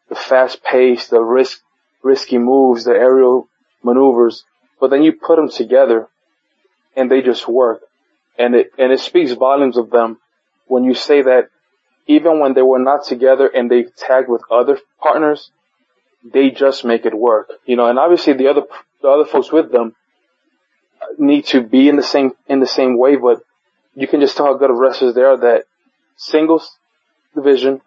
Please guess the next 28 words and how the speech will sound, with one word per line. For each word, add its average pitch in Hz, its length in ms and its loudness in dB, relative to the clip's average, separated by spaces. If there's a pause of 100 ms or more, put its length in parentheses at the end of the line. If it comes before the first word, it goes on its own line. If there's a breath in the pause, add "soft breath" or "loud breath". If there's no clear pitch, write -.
(140)
or 131 200 2
them 139 420 -2
as 123 160 0
tag 143 280 -2
teams 127 160 -4
with 117 100 -8
other 135 220 0
folks, - 480 -4 (600)
they 123 140 0
can 120 180 0
still 120 320 -2
work, 135 220 0
and 127 100 0
that's 147 140 -2
a 123 40 -10
good, 127 140 0 (160)
that's 147 140 0
a - 60 -12
testament 123 340 -4
to 117 80 -6
them. 120 260 -2 (400)
But 110 240 0 (240)
as, 123 420 -4 (240)
as 127 200 -2
Motor 139 160 0
City 139 180 -2
Machine 139 420 -2
Gun, 110 240 -2